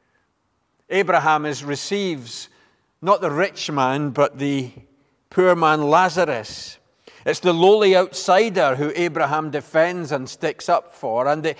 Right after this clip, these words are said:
rich man is excluded. In the story in Luke chapter nineteen of the conversion of Zacchaeus, a tax collector who was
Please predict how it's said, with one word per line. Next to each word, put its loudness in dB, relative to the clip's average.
rich -4
man -4
is -6
excluded. -4
In -12
the -6
story 0
in -6
Luke -10
chapter -10
nineteen -10
of -16
the -12
conversion -4
of -12
Zacchaeus, -10
a -8
tax -10
collector -12
who -14
was -16